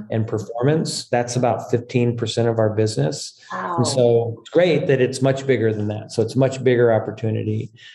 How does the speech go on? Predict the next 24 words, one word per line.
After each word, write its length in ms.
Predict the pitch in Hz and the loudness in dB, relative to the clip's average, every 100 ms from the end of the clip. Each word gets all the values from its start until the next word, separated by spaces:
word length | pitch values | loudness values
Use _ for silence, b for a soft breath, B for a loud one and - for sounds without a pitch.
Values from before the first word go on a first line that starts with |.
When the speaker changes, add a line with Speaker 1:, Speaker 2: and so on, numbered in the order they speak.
| 123 | -2
Speaker 1:
The 100 | 120 | 0
second 380 | - 147 147 | 2 2 2
aha 280 | 139 127 127 | 2 2 2
moment 440 | 123 123 123 127 123 | 4 4 2 2 0
was 160 | 113 | 2
it 120 | 120 | 2
worked 420 | 101 120 120 120 - | 4 2 2 -2 -8
well, 560 | 117 123 123 123 113 113 | 0 2 4 2 2 0
no 100 | 117 | -2
matter 220 | 117 113 | 0 2
where 200 | 117 117 | 2 2
we 100 | 113 | 0
tried 340 | 113 113 113 117 | -2 -2 0 0
it. 240 | 117 - | -2 -4
And 100 | 110 | -12
so 540 | 110 113 110 113 110 110 | -4 2 2 2 0 -2
once 160 | 113 117 | -4 -2
again, 260 | 160 131 113 | 0 0 0
that 200 | 120 - | -2 -2
tells 340 | 120 113 113 | 0 0 0
you 120 | 120 | 0
that 120 | 113 | 0
it's 240 | 110 - | -2 -6
a 40 | - | -16